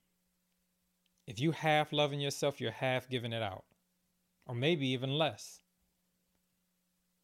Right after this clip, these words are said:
And then wonder why the things that you're trying to do doesn't have the foundation that it needs to. Listen, I hope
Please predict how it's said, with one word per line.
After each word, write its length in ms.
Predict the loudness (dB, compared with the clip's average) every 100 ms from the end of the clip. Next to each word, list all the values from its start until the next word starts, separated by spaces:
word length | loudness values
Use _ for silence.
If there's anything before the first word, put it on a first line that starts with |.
| _ _ _ _ _ _ _ _ _ _ _ _
And 160 | -4 0
then 220 | 2 2
wonder 260 | 2 2
why 240 | 2 2 2
the 120 | -2
things 320 | -2 -2 0
that 180 | -4 -2
you're 100 | -4
trying 420 | 0 0 0 0
to 60 | -2
do 340 | 0 -2 -2 -8 _ _ _ _ _ _ _ -4
doesn't 300 | 0 0 -2
have 540 | -2 0 0 0 -4 -8 _ _ _ _ _ _
the 300 | -8 -2 -2
foundation 800 | 0 0 0 2 2 0 -4 -2
that 120 | -2
it 80 | -2
needs 360 | -2 -4 -4 -10
to. 120 | -12 -16 _ _ _ _ _ _ _ _ _ _ _ _ -12
Listen, 320 | -4 -2 -2
I 100 | -6 -6
hope 580 | -10 0 4 4 2